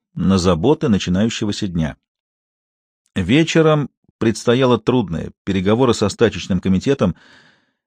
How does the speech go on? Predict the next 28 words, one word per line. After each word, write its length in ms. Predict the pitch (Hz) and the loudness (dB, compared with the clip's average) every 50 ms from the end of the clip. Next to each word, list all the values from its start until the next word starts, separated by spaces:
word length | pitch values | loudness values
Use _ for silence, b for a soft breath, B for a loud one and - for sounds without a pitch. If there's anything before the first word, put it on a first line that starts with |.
| _ _ _ _ _ _ _ - | _ _ _ _ _ _ _ 0
На 140 | 107 123 | 2 2
предприятии 640 | 107 131 135 135 147 143 156 170 165 156 - 143 139 | 4 2 2 2 2 2 4 4 4 4 2 2 2
Валетбеков 600 | 127 143 147 147 135 135 143 135 - 135 117 - 131 | 4 4 4 4 4 2 2 2 2 0 -2 0 0
Неют 420 | 135 143 156 156 151 139 - - | 2 2 2 2 0 0 0 -2
никогда 340 | 139 131 135 135 127 143 131 | -2 0 0 0 2 2 2
подолгу 400 | - 139 127 143 165 160 117 113 | 2 2 2 2 2 2 2 2
не 100 | 113 117 | 2 2
бастовали. 500 | 113 - - 139 123 101 78 67 - - _ _ _ _ _ _ _ _ _ _ | 2 0 -2 0 0 0 0 -2 -6 -10 _ _ _ _ _ _ _ _ _ _
Хозяйка 460 | - - 104 98 127 139 139 - 135 | -4 -2 0 2 4 2 2 2 2
умела 220 | 123 127 127 120 | 4 4 4 2
поддерживать 580 | - - 113 107 117 170 190 156 135 107 98 - | 2 2 2 2 2 0 0 0 0 -2 -2 0
хорошие 340 | - 117 131 135 - - 123 | 0 0 0 0 0 -2 -2
отношения 400 | - 131 120 - 110 87 80 76 | -2 -2 -2 -2 -2 -2 -2 -2
с 80 | - | -4
рабочими. 480 | - 80 71 69 - - - - - - _ _ _ _ _ _ _ _ _ _ _ _ _ _ _ _ _ _ - | -6 -6 -6 -8 -10 -12 -14 -14 -16 -18 _ _ _ _ _ _ _ _ _ _ _ _ _ _ _ _ _ _ -4
Дважды 400 | 87 95 131 156 139 120 113 98 | 2 4 4 4 4 4 2 2
в 60 | 90 | 2
год 200 | 104 147 170 - | 2 2 2 0
в 80 | - - | 0 -4
сопровождении 600 | 110 92 107 104 98 101 92 107 113 107 104 101 | -4 -2 0 2 2 2 2 2 4 4 4 4
Гурамбека 600 | 92 101 101 101 98 95 139 160 156 151 127 107 B B B B B B B B _ _ _ | 4 4 4 4 4 4 2 2 2 2 2 0 B B B B B B B B _ _ _
она 280 | - 107 113 123 139 143 | 0 2 4 4 4 4
ездила 480 | 131 135 143 131 107 113 127 123 120 | 4 4 4 4 4 2 2 2 2
в 80 | - - | 0 -2
Персию 580 | - 139 151 160 151 - - - 139 131 - - - | 0 2 4 4 4 2 0 0 0 0 0 0 -2
вербовать 520 | 98 113 117 110 101 117 117 131 120 - | 0 2 4 4 4 4 4 4 4 4
рабочих 520 | 113 117 107 117 113 - - 85 - - - - | 4 2 2 2 0 -2 -4 -8 -12 -12 -6 -2
Амшари, 580 | 104 107 107 - - - 117 92 71 67 64 | 0 0 0 0 0 2 2 2 0 -4 -10